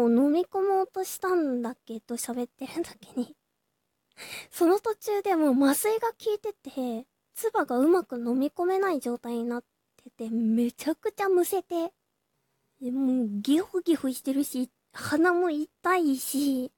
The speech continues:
でも、その前情報の口は地獄っていうのもあって、え、う、え、う、え、う、え、どうしようみたいになって、もう、ちょっとプチパニックになってたんだけど、ゲホゲホしながら。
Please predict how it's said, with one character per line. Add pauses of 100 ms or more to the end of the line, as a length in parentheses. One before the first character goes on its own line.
(680)
で
も、 (300)
そ
の
前
情
報
の
口
は
地
獄
っ
て
い
う
の
も
あ
っ
て、
え、
う、
え、
う、
え、
う、 (240)
え、
ど
う
し
よ
う
み
た
い
に
な
っ
て、
も
う、 (400)
ち
ょ
っ
と
プ
チ
パ
ニ
ッ
ク
に
な
っ
て
た
ん
だ
け
ど、
ゲ
ホ
ゲ
ホ
し
な
が
ら。